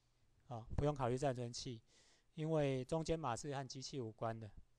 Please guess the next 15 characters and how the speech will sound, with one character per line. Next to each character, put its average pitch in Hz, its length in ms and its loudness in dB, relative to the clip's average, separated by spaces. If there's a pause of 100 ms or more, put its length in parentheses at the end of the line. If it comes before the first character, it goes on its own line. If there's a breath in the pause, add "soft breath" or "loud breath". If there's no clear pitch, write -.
(500 soft breath)
那 214 160 4
等 156 240 4
到 180 400 10 (800)
中 247 160 2
间 262 160 4
码 196 140 6
产 151 180 2
生 196 160 2
完 160 240 4
成， 131 400 0 (380 soft breath)
我 135 100 0
们 151 140 0
再 190 160 6
用， 175 360 4 (460)
用， 160 300 6